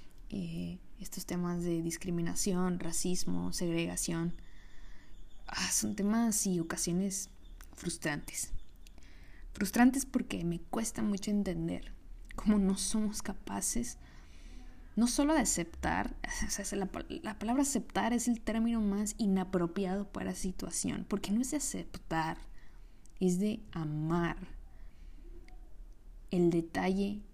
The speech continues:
de Dios en mí y en ti. Es de amar el cuidado y la creatividad que tuvo para crearme a mí,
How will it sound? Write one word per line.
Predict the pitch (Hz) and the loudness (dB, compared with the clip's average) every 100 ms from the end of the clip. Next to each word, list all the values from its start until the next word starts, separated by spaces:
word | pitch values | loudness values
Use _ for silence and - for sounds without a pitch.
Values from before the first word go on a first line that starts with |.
| - - - - | -16 -16 -14 -6
de | 190 170 | 0 4
Dios | 170 175 185 - - - | 6 4 2 -4 -6 -8
en | - 151 156 | -6 -4 -2
mí | 170 220 - - - - - - - | 0 -2 -6 -12 -16 -16 -16 -12 -4
y | 170 | -2
en | 165 | -2
ti. | - 175 180 - - - - - - - - | -4 -6 -6 -12 -14 -14 -12 -14 -12 -12 -4
Es | 190 190 196 | 4 6 6
de | 233 | 6
amar | 214 180 170 185 233 247 - | 4 4 4 2 0 -4 -2
el | 190 190 | -2 -2
cuidado | - 185 170 180 208 233 247 - - - - - - | 2 6 6 4 2 0 -2 -4 -12 -14 -14 -14 -2
y | 208 | 0
la | 185 | 0
creatividad | 185 180 175 170 175 190 208 | 0 -2 0 4 4 4 0
que | - | -2
tuvo | 208 208 202 208 | -2 0 0 -2
para | - - - | -4 -6 -6
crearme | 165 160 185 185 170 | -4 -2 0 2 2
a | |
mí, | 156 160 220 | 0 0 4